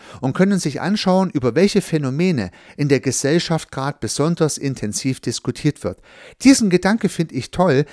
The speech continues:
weil wir können die Übung mal für uns selbst durchführen, können uns die Frage stellen,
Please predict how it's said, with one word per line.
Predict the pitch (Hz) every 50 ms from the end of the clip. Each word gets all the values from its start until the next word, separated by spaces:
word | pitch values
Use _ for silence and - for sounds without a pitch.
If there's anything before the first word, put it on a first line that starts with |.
| - - -
weil | 117 127
wir | 127 139
können | - - 185 190 180
die | 139 135 127
Übung | 117 - 202 233 - 131 131 151 185 - - - - -
mal | - 127 139 151 151 - -
für | - - 160
uns | 147 170 160 -
selbst | - 165 180 - - - -
durchführen, | 113 107 101 - - 117 98 95 87 95 -
können | - 180 196
uns | -
die | - 127
Frage | - - 151 170 208 196 190
stellen, | - - 175 170 170 156